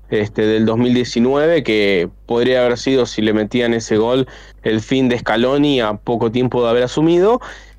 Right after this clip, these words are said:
Y después aquel famoso penal a Galván que le impidió a Racing coronarse en el fútbol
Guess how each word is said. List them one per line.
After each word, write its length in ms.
Y 200
después 560
aquel 560
famoso 460
penal 280
a 80
Galván 600
que 520
le 120
impidió 480
a 40
Racing 760
coronarse 640
en 60
el 100
fútbol 160